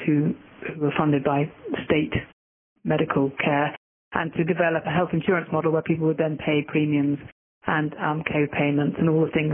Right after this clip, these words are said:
that America has. So, so they see this as a natural progression to break up the, the geographic contiguous provision of primary care into this much more pick and choose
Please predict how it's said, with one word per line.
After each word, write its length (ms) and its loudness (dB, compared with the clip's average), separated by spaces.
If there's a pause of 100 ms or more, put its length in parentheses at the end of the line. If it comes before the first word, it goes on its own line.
that 120 0
America 560 0 (200)
has. 300 0 (480)
So, 160 4 (100)
so 80 4
they 240 2
see 140 4
this 160 2
as 80 2
a 60 2
natural 280 -2
progression 580 -2
to 80 -6
break 340 0
up 260 -4
the, 200 2 (200)
the 80 4
geographic 720 0 (220)
contiguous 580 0
provision 380 2
of 100 -2
primary 320 0
care 260 0
into 200 0
this 260 0
much 200 0 (100)
more 240 2 (500)
pick 140 0
and 100 2
choose 340 2